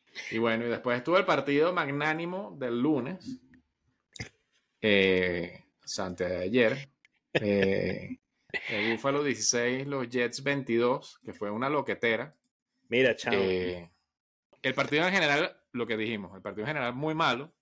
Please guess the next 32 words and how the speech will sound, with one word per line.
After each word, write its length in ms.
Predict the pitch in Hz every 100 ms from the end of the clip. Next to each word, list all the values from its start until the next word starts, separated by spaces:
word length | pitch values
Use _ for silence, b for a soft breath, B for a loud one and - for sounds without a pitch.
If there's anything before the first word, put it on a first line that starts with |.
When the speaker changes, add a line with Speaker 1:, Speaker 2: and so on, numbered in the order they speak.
| -
Speaker 2:
Malo, 500 | 135 135 117 156 - _ -
pero 340 | 143 151 147 - - 143
los 160 | 151
Speaker 1:
Hasta 400 | 135 143 151 131
los 80 | 131 131
Speaker 2:
últimos 160 | 247 240
Speaker 1:
últimos 580 | 240 233 214 185 151
cinco 460 | - 175 165 165 196
Speaker 2:
cinco 40 | 180
Speaker 1:
minutos 400 | 175 156 156 180
del 140 | 165
último 140 | 160 151
Speaker 2:
minutos. 220 | 135 107
Speaker 1:
cuarto. 520 | 127 113 104 95 -
Sí. 140 | - 131
Speaker 2:
Correcto. 540 | 135 120 98 - 87 _ _ _ _ _ -
Ahí 160 | 123 127
se 140 | -
Speaker 1:
Sí. 60 | -
Speaker 2:
puso 200 | 170 202
buenísimo. 520 | 165 131 117 - 98 _ _ _ _
Speaker 1:
Ahí 160 | - 90
se 120 | 101
puso 260 | 104 98 113
bueno. 160 | 85 78
Speaker 2:
Mira, 380 | 151 165 156 -
este, 800 | 143 143 139 143 143 139 - _ _
chamo, 440 | - 202 220 208 -
yo 260 | 139 151 151
que 120 | 190
tuve 420 | 175 202 220 220 -
a, 440 | 165 151 147 131